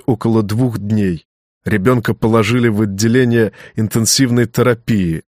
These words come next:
Ночью она начала сдавать. У Хантер было несколько случаев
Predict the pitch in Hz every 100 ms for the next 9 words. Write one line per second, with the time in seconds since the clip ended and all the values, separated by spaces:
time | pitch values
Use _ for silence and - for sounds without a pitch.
0 | _ - 147 220 - 175 156 143 156 147
1 | - 139 143 127 113 135 110 101 - -
2 | _ _ _ _ - 120 - 214 180 160
3 | 127 113 139 127 120 135 - 120 101 110
4 | - 135 143 - 123 110 -